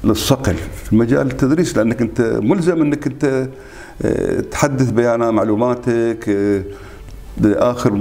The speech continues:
ما يعني التطورات اللي تطلع، تطرأ على، على مادة التدريس والتدريب نفس الشيء والتحكيم.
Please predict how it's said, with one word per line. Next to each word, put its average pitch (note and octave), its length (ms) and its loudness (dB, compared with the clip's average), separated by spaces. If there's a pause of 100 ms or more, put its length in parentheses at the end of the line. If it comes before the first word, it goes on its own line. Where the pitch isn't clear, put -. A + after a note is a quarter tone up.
(140)
ما G#2+ 320 2 (120)
يعني G2 480 2 (160)
التطورات A2+ 760 0
اللي G#2 160 2 (240)
تطلع، C3+ 420 2
تطرأ C3 340 0
على، G#2+ 260 0 (380)
على G2+ 220 4
مادة A2+ 460 0
التدريس A2 760 2
والتدريب B2 760 2
نفس C3 240 -2
الشيء B2+ 280 0
والتحكيم. D#3+ 720 0